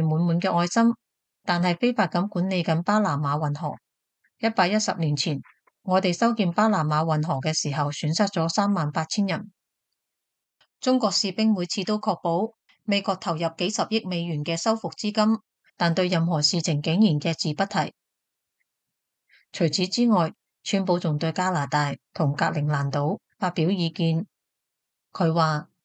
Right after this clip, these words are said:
仲有加拿大州長杜魯多，加拿大嘅公民稅收實在太高。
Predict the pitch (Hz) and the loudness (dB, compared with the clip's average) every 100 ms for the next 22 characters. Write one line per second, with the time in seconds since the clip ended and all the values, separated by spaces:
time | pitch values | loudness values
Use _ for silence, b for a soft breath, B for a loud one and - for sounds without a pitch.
0 | _ - 175 170 170 226 220 147 151 151 | _ -4 2 2 2 2 2 2 0 0
1 | 196 196 151 147 - 156 147 147 151 180 | -2 0 -2 -2 -2 0 0 0 0 0
2 | 190 - _ _ _ - 214 202 139 156 | 0 -4 _ _ _ -2 0 2 0 0
3 | 151 165 - 202 160 147 170 - 190 - | 0 -2 0 0 0 0 -2 0 -2 -2
4 | 156 156 156 160 151 175 185 | -4 -4 -4 -4 0 0 0